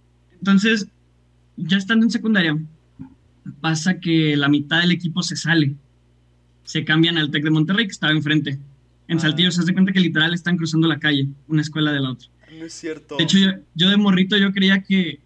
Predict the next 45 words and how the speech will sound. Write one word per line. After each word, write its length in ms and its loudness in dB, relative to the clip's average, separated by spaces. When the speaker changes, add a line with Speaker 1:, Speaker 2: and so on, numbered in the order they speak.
Speaker 1:
que 100 -4
la 160 -2
prepa 440 0
y 40 4
la 100 4
universidad 600 2
del 160 0
Cumbres 420 2
eran 220 2
el 140 -2
TEC. 200 -4
Porque 220 0
literal 380 2
están 220 2
cruzando 340 2
la 120 0
calle, 220 2
o 40 4
sea, 120 -2
están, 460 -2
están 320 -2
ahí 80 6
juntos. 560 2
Speaker 2:
No 140 -20
mames. 720 -20
Speaker 1:
Entonces 760 2
éramos, 640 0
o 100 -4
sea, 120 -2
se 80 4
va 100 4
la 80 2
mitad 200 4
del 80 2
equipo 300 0
Speaker 2:
Ujú. 240 -20
Speaker 1:
y 80 4
nos 140 6
dicen, 240 2
"No, 160 4
métanse 320 2
a 40 -2
jugar 120 -2
con 140 0
prepa". 340 -4